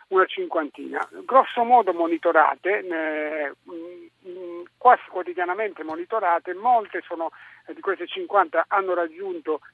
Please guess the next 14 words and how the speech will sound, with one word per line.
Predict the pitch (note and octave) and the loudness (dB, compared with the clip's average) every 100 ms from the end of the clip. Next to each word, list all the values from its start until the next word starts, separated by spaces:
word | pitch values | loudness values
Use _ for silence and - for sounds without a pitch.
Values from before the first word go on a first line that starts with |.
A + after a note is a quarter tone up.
| _ | _
i | - | -12
luoghi | E3 E3+ D#3 | -4 -4 -4
di | D3+ | -6
guerra, | D3 G3+ E3 D#3 | 2 4 4 2
Iraq | E3+ F#3+ E3 - E3 | 0 0 -2 -2 -4
e | - G3 - | -4 -8 -10
Siria, | A3+ A3+ A3 A#3 - _ _ - | -14 -4 2 2 0 _ _ -10
e | |
quindi | A3 C4+ G#3+ F#3+ G#3+ | -6 -6 -6 -8 -6
questo | - C#4 - | -6 -6 -6
numero | A#3+ A#3+ A3 | -6 -4 -4
di | A3 | -2
persone, | B3+ A#3+ - A3+ A3+ A3+ A3 | -2 -2 0 2 4 2 2
eh, | G3 G3 F#3+ F#3 F3+ | 4 4 4 2 0